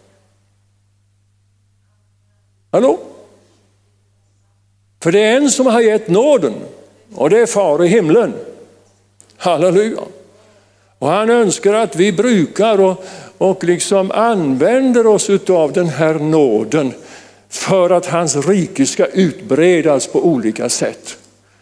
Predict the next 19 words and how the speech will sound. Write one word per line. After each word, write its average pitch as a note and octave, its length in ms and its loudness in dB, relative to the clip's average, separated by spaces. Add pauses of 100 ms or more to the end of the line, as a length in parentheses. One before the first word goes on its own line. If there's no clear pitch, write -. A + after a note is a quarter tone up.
(300)
För D#3 120 0
att E3+ 100 0
hans F#3 240 -2
vilja D#3+ 500 0
ska F#3+ 220 0
ske C#3 340 0
på E3+ 220 -4
olika A#2+ 440 -2
sätt. - 340 -10 (280)
Eller B3+ 220 2
hur? D#4 240 0 (1160)
Och G#3 160 0
du A3 220 4
och C4 120 4
jag G#3+ 160 2
har G3+ 200 2
en A3 180 2
specifik G#3+ 760 0
nåd. C#3+ 680 2